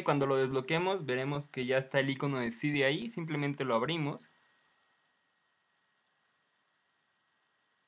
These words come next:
Y nos va a preguntar qué somos, usuario, hacker o un desarrollador de aplicaciones.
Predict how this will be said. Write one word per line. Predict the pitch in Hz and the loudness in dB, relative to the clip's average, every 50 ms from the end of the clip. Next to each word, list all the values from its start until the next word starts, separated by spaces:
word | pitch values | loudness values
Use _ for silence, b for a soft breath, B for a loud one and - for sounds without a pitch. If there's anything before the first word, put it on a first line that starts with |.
| _ _ _ _ _ _ _ _ _ _ _ _ _ _ _ _ _ _ _ _ _ _ _ _ _ - | _ _ _ _ _ _ _ _ _ _ _ _ _ _ _ _ _ _ _ _ _ _ _ _ _ -8
Y | 165 180 180 | -4 0 0
nos | 175 170 156 | 2 4 6
va | 180 | 4
a | 175 | 6
preguntar | 175 190 180 156 139 - 160 160 160 | 6 6 6 6 6 4 2 2 2
qué | 160 160 | 0 -4
somos, | 160 - 175 180 185 185 190 185 - - | -2 -2 0 0 2 0 0 -2 -2 -6
usuario, | 123 113 - - 151 156 156 156 160 156 156 156 | -10 -8 -2 2 4 6 6 6 4 4 2 0
hacker | - - 143 143 143 - - 151 147 147 - | 2 4 4 4 4 2 0 -2 -4 -4 -4
o | - 117 113 | -2 0 0
un | 117 120 123 127 123 123 - - - | 0 0 -2 -4 -6 -8 -14 -20 -10
desarrollador | 127 120 120 117 - - 117 113 113 110 107 110 113 120 123 127 | -6 -4 -4 -4 -4 -6 -4 -2 -2 0 0 2 2 2 2 2
de | 131 | 0
aplicaciones. | - - 127 117 139 139 - - 185 196 208 220 233 b | -2 -2 -2 -4 -4 -2 -2 -2 -4 -2 -4 -4 -8 b